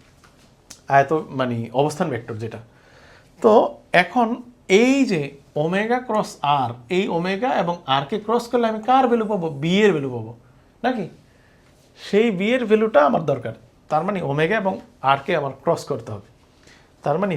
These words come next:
বি equals to omega cross r। তাহলে ওমেগা স-, মানে প্রথমে আছে, এই জন্য অর্ডার ফলো করতে হবে। অর্ডারটা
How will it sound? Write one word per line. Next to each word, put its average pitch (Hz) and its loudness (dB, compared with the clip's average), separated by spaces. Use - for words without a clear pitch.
বি 165 2
equals 196 -2
to 202 -4
omega 165 -2
cross 165 -4
r। - -2
তাহলে 180 2
ওমেগা 208 4
স-, - -10
মানে 151 0
প্রথমে 196 2
আছে, 131 -10
এই 139 -2
জন্য 196 0
অর্ডার 185 10
ফলো 143 2
করতে 120 -8
হবে। 113 -6
অর্ডারটা 196 4